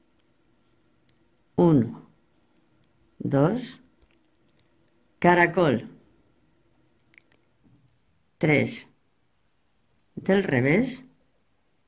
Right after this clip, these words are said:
sin bajar la hebra, tres del derecho, uno, dos y tres. Son múltiplos de tres todo el tiempo, ¿eh?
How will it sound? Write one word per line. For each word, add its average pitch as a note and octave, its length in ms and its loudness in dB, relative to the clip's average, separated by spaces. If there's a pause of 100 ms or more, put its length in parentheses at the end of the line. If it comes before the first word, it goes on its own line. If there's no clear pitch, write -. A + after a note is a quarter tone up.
(1200)
sin C#3+ 260 -2
bajar F3 300 -2
la D#3+ 200 4
hebra, C4+ 380 -2 (1040)
tres A#3 440 -2
del A2 260 -2
derecho, G#2 480 -8 (1300)
uno, C#3+ 500 2 (600)
dos D3+ 680 -4 (300)
y C3+ 100 -2
tres. B2+ 360 -4 (240)
Son D#3+ 280 0
múltiplos A3 420 -2
de C#3 100 -2
tres B2+ 220 -6
todo B2+ 140 -4
el A2+ 140 -4
tiempo, G#2+ 340 -2
¿eh? G3 220 -2